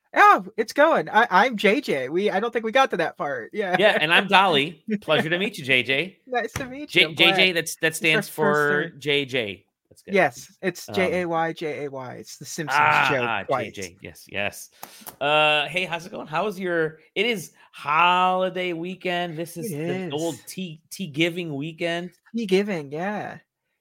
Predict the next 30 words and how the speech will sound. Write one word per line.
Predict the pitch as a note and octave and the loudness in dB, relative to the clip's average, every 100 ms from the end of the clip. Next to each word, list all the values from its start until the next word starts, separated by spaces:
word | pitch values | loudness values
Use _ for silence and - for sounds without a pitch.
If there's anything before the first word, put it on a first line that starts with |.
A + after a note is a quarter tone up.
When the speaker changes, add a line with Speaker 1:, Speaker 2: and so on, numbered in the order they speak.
| _ | _
Speaker 1:
Yeah, | D#3 F#3 F3+ D3 | -4 -2 -4 -6
no, | F3 | -8
I | C#3+ | -6
Speaker 2:
Nice. | D#3 | -8
Speaker 1:
had | |
a | F3 | -8
good | C#3 A#2+ | -8 -8
Thanksgiving. | B2+ A#2+ - C3+ D3+ | -8 -10 -10 -8 -4
Went | F3+ | -4
to | F3 | 0
go | F3 | 0
see | - G3+ | 2 0
Speaker 2:
Hmm. | C#3+ A#2 | 0 0
Speaker 1:
Wish | C#3 G3 - - - | 2 2 2 -2 -4
with | C#3+ - | -10 -10
my, | C#3 C3 C#3 - | -10 -10 -12 -6
uh, | |
Speaker 2:
Ooh, | - | -4
what'd | G3 E3+ | -2 -2
you | |
Speaker 1:
extended | F#2+ - B2+ D3 | -6 -4 -2 0
Speaker 2:
think? | D#3+ D#3+ | 0 0
Speaker 1:
family. | D#3+ F#3 C#3+ B2+ C#3+ | -2 -2 -4 -6 0
Speaker 2:
No, | E3+ F3+ F3+ - | 6 6 6 6
Speaker 1:
I | D#3 | 6
Speaker 2:
no | F3 | 6
spoilers. | F3 - E3 D3+ A#2+ A2+ | 4 2 4 4 4 -2
What'd | G#2 | -6
you | G2 | -8
think? | F2 | -14